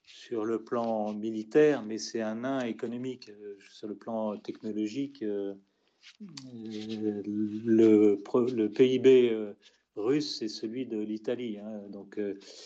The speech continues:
euh, ils ne font, euh, illusion que parce qu'ils ont, euh, l'arme nucléaire et que, euh, ils investissent énormément, euh,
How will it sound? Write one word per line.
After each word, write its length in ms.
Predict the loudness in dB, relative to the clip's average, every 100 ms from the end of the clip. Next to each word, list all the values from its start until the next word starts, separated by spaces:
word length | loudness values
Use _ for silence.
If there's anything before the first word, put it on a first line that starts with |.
| -20 -20 _ _ -14
euh, 340 | -10 -8 -6
ils 220 | -6 -4
ne 100 | -2
font, 520 | -2 0 2 4 4 2
euh, 100 | 0
illusion 580 | 0 0 2 2 2
que 140 | 2 0
parce 400 | 0 -2 -2 -8
qu'ils 200 | -6 -4
ont, 380 | -2 -2 -4 -6
euh, 300 | -10 -12 -16 _ _ _ -4
l'arme 300 | -2 -2 -4
nucléaire 760 | -8 -6 -4 -2 0 -2 -2
et 120 | -8
que, 140 | -6 -2
euh, 560 | 0 0 -2 -6 -10 -16 _ _ _
ils 220 | -16 -10 -6
investissent 540 | -6 -6 -8 -10 -6
énormément, 680 | -6 -4 -4 0 0 0 -2
euh, 180 | -6